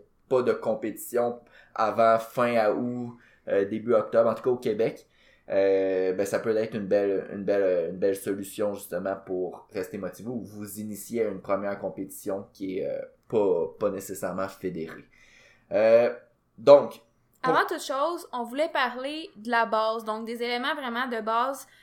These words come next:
Speaker 2: tu sais, qui sont pas si complexes que ça, là. C'est sûr que certains vont requérir du temps, euh, des efforts, euh, du travail, c'est sûr,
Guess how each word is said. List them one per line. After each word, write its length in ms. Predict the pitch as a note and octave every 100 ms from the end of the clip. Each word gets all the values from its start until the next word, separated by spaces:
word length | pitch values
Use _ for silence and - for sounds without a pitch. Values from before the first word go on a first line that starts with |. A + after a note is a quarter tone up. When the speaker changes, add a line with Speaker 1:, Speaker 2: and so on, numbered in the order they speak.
| _ _
Speaker 2:
tu 120 | -
sais, 280 | C#4 C#4+ - _
qui 160 | - -
sont 220 | C4+ B3+
pas 180 | B3 G#4
si 260 | G#4 - -
complexes 540 | C4 A#3 B3+ C4 C4+
que 140 | B3
ça, 220 | A#3 A3+ D4
là. 100 | D#4
C'est 160 | A3
sûr 160 | A3+ A#3
que 120 | A#3+
certains 360 | A#3+ A3 A#3+ A#3+
vont 340 | A3 A3 A3
requérir 500 | G#3+ G#3+ A3+ G#3+ A#3+
du 120 | A3+
temps, 540 | - A3 A3 A#3+ B3 A3+
euh, 80 | G3
des 220 | G#3+ G3+
efforts, 600 | G#3 G#3+ A3 A#3 A#3 A3
euh, 100 | G3+
du 100 | -
travail, 500 | - G#3 G#3 A#3 B3
c'est 100 | A3
sûr, 240 | - B3